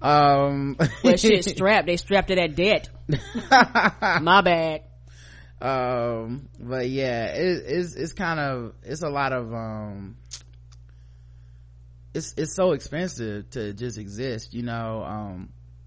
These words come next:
Speaker 1: I was thinking about Bernie Sanders today, and I was thinking how, um, th-, it's, it's a long tangent, but anyway,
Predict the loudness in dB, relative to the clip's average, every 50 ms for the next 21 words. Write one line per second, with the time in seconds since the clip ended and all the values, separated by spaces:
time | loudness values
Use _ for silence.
0 | -14 -12 -12 -10 -6 -6 -6 -6 -4 -4 -4 -2 -2 -2 -2 -2 -2 -4 -4 -4
1 | -6 -6 -6 -6 -6 -6 -6 -8 -10 -8 -8 -6 -6 -6 -8 -10 -12 -14 -10 -8
2 | -6 -4 -4 -6 -6 -8 -8 -8 -6 -6 -6 -6 -4 -4 -4 -4 -4 -6 -8 -10
3 | -12 -16 -18 -20 -20 -18 -18 -20 -20 -20 -20 -20 -20 -20 -20 -20 -20 -20 -20 -20
4 | -14 -10 -8 -6 -6 -4 -4 -4 -6 -6 -8 -8 -10 -10 -12 -14 -16 -18 -20 -20
5 | -20 -20 -20 -20 -20 -18 -18 -20 -18 -16 -14 -12 -10 -10 -8 -8 -6 -6 -6 -6
6 | -6 -6 -6 -6 -4 -4 -4 -4 -4 -4 -4 -4 -4 -4 -4 -4 -6 -8 -8 -8
7 | -6 -6 -4 -4 -4 -4 -4 -4 -4 -6 -8